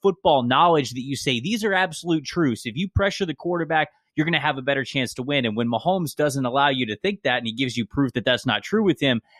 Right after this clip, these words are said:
that's what scares you the most. But when it comes to getting a game plan together, there's no doubt that the Bucs are a little bit lucky here, right? Not only are the Chiefs down their starting offensive tackles,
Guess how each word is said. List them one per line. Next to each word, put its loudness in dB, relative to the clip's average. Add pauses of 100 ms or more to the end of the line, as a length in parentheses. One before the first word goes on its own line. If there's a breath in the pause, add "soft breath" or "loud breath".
(100)
that's 0
what -2
scares 0
you 0
the -2
most. -4 (120)
But 4 (480)
when 0
it -8
comes -2
to -4 (160)
getting 2
a 2
game -2
plan 0
together, 0 (260 soft breath)
there's 4
no 4
doubt 2
that -10
the 0
Bucs 2
are 4
a 4
little 4
bit 2
lucky 0
here, -10
right? 0 (200 soft breath)
Not 2
only -2
are 2
the -4
Chiefs -8
down -2
their -4
starting -2
offensive -2
tackles, -2